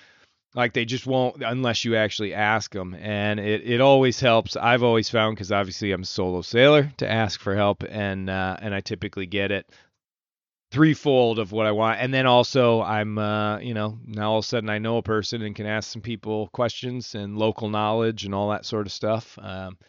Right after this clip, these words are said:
it's always, always a good thing. So other than that, for anybody that's,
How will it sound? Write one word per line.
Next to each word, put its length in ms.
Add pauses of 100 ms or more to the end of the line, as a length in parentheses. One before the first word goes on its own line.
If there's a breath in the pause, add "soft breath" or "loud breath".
(240 soft breath)
it's 100
always, 300
always 320
a 40
good 200
thing. 280
So 440 (720)
other 260
than 100
that, 300 (840 soft breath)
for 100
anybody 300
that's, 420